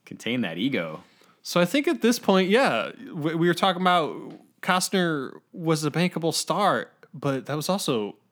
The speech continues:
Speaker 2: seemingly in Costner's head.
Speaker 1: Well, that, yeah, definitely, uh, that string of success was clearly like, "Oh, man, I'm hot shit. You guys want me in everything, and I want to do what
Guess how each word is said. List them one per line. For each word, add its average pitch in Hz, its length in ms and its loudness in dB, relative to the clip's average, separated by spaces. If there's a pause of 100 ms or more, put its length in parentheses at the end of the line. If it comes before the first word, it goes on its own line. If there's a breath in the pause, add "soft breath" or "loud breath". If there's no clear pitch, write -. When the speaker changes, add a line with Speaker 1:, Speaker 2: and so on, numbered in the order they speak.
(240)
Speaker 2:
seemingly 120 640 -2
in 127 140 -2
Costner's 120 640 -8
head. 120 480 -10 (240)
Speaker 1:
Well, 117 160 -2
that, 127 240 0
yeah, 113 240 -2
definitely, 110 800 0 (360 soft breath)
uh, 95 500 -4 (800)
that 104 180 -8
string 131 300 0
of 113 100 -4
success - 580 -4 (160)
was 98 140 -14
clearly 110 340 -4
like, 85 160 -8
"Oh, 92 160 -4
man, 85 260 -8
I'm 82 100 -8
hot - 260 -8
shit. - 340 -8 (840 soft breath)
You 98 80 -12
guys 101 200 -4
want 90 200 -8
me 101 120 -4
in 92 60 -6
everything, 92 540 -6 (200)
and 90 100 -8
I 107 80 0
want 101 300 -4 (220)
to 98 80 -10
do 104 260 -4
what 98 260 -4